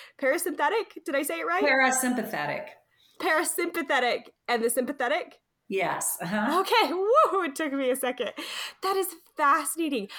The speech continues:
Speaker 1: I wanna recap over a couple of those techniques that you said to get us into the parasympathetic. But I also wanna ask, so these techniques of meditation, of magnesium, of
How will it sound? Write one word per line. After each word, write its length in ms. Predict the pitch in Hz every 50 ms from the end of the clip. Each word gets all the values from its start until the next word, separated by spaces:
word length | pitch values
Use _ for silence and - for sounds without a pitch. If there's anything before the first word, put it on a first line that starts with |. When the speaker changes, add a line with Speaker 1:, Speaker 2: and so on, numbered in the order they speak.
| - -
Speaker 1:
I 80 | - 302
wanna 240 | 302 359 403 427 392
recap 460 | 302 302 320 320 320 339 349 311 - -
over 480 | 254 277 254 254 254 233 226 226 240 - - - - _ -
a 60 | 247
couple 300 | - 285 294 294 285 285
of 100 | 285 -
those 260 | 262 254 247 226 -
techniques 440 | - 277 262 240 - 254 226 - -
that 160 | - 240 -
you 80 | 240 233
said 320 | - - 233 208 196 202 - - - - - _ _ _ _ -
to 100 | - 277
get 140 | - 262 254
us 120 | 262 254
into 160 | 269 254 254
the 100 | - 220
parasympathetic. 720 | 208 - 247 214 220 220 - 208 220 214 - 196 180 135 - - - - _ _
But 80 | 254
I 100 | 247 247
also 260 | 208 233 285 294 -
wanna 200 | 330 320 302 277 -
ask, 240 | - 240 226 214 -
so 240 | - 269 240 226 226 - - - _ _
these 160 | - 294 294 -
techniques 440 | 359 320 294 285 302 294 269 -
of 220 | 277 226 214 208 - -
meditation, 960 | 247 262 233 220 220 214 - - 330 320 320 302 - 330 190 185 269 262 269 277 -
of 140 | 226 208 196 -
magnesium, 880 | 214 208 196 196 196 214 262 285 277 285 262 262 269 277 254 247 240 233
of 180 | 196 220 202